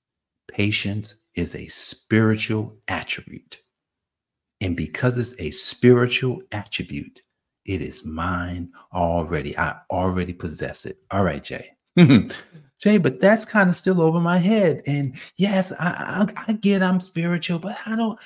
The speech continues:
like, man, I don't feel like I have patience. There it was.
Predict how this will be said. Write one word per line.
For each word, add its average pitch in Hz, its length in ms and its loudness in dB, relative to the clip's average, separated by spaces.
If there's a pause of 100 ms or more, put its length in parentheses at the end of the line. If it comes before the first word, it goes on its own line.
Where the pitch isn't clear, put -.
(160)
like, 214 160 -2
man, 233 240 -2
I 202 100 -8
don't 240 240 0
feel 220 160 2
like 190 200 -4
I 208 60 -8
have 208 300 -10
patience. - 1400 -4 (2500)
There 101 160 -6
it 123 100 -8
was. 139 440 -10